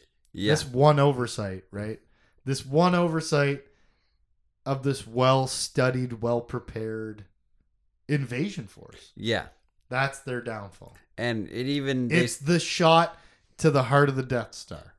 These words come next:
Speaker 1: Yeah.
Speaker 2: The one, the only one thing that it ever could have been. Wasn't that one of the titles of one of the chapters was, like, the only shot or
Speaker 1: Right.
Speaker 2: the only chance you can take or something like that?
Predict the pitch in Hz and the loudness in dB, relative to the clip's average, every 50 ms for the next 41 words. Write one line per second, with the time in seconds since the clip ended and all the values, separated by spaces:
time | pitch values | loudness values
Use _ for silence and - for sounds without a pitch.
0 | _ - - 107 113 104 - - - 147 156 156 156 156 147 147 165 180 185 190 | _ -8 -4 -2 -2 -2 -2 0 4 6 6 6 6 2 4 6 8 8 8 6
1 | 202 196 139 156 151 - _ _ - 233 233 233 240 240 247 254 233 214 185 165 | 4 2 0 -2 -4 -4 _ _ 2 6 6 6 6 4 2 -2 -2 -4 -4 -4
2 | 156 160 185 202 202 196 190 196 190 185 - 202 190 190 180 170 160 143 147 - | -2 0 2 4 4 4 4 0 -2 0 2 2 2 4 4 2 2 2 0 -2
3 | - 156 165 165 170 170 165 - 175 170 156 151 131 135 123 107 90 87 - - | 2 2 4 4 4 0 2 2 2 2 2 2 0 -2 -2 -2 -4 -10 -16 -20
4 | - - _ _ - 143 196 226 220 233 240 240 233 208 170 160 180 190 202 202 | -20 -20 _ _ -4 -2 -2 0 0 -2 -2 -2 -2 -2 -4 -4 -2 -2 -2 -2
5 | 185 170 - - 170 170 175 180 170 160 165 147 139 151 151 147 135 127 - - | -4 -6 -4 -4 -2 -2 -2 -4 -4 -6 -6 -6 -4 -4 -4 -4 -6 -10 -8 -4
6 | 127 120 120 123 127 147 147 147 143 131 127 120 107 110 120 107 101 95 92 - | -4 -2 -2 -2 -4 -6 -8 -8 -8 -8 -8 -8 -8 -6 -8 -8 -8 -10 -12 -16
7 | _ _ _ _ _ _ _ _ _ _ _ _ _ _ _ _ _ _ _ - | _ _ _ _ _ _ _ _ _ _ _ _ _ _ _ _ _ _ _ -4
8 | 135 160 170 - _ 165 165 175 175 175 170 170 160 151 - - - - 185 160 | -4 -4 -4 -2 _ 4 6 6 6 4 2 0 0 -2 -2 -4 0 2 4 4
9 | 147 139 120 117 113 - 143 139 143 135 131 131 135 - - 143 156 160 156 156 | 4 4 2 0 -4 -6 -4 -2 -2 -2 -2 -4 -6 -4 -2 -2 0 0 0 0
10 | 156 156 156 147 139 - - - 175 160 160 156 147 - - 156 151 139 - 147 | 0 -2 -2 -4 -4 -6 -4 0 0 2 2 2 0 -2 -4 -4 -4 -2 -4 -4
11 | 143 139 - - 139 127 120 110 - 117 113 - - 131 123 120 120 113 113 113 | -4 -4 -2 -2 -2 -2 -2 -4 -8 -10 -12 -8 -10 -10 -8 -8 -10 -10 -10 -10
12 | 110 110 110 - 113 107 98 95 - | -12 -12 -10 -10 -10 -10 -10 -12 -14